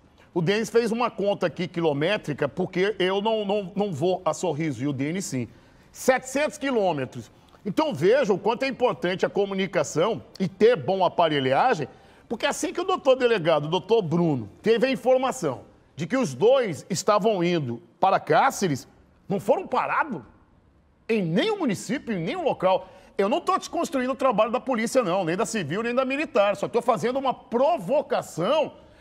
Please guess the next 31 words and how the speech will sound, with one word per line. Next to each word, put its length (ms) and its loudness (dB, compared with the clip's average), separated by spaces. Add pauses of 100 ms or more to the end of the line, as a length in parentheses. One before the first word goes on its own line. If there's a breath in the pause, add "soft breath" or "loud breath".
(120)
porque 320 2
os 200 2
dois, 480 4
tanto 280 2
o 40 0
Jean 400 0
quanto 240 -4
o 60 2
Eduardo, 520 2 (260)
esse 220 0
era 100 4
o 60 -2
motorista 500 0
por 140 -4
aplicativo, 600 -4
foi 140 0
assassinado. 640 -2 (460 soft breath)
Coloca 380 2
aqui 160 -4
no 100 0
telão 460 2
a 60 4
foto 280 -2
dos 160 -2
dois 340 0
assassinos. 580 -2
Tem 100 0
cara 220 0
de 80 0
guri, 320 2
né? 160 -4